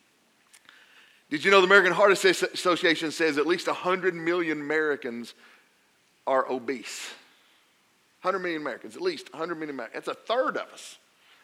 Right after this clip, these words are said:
A third of y'all are obese. <laughs> Excuse me,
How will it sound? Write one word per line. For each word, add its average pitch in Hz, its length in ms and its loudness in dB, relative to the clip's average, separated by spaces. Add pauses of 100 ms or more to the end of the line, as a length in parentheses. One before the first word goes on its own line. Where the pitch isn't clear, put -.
A 147 140 6
third 240 460 4
of 131 120 4
y'all 117 320 6 (120)
are 147 260 10
obese. 165 640 8 (880)
<laughs> - 1200 -14
Excuse 135 320 -2
me, 110 80 -10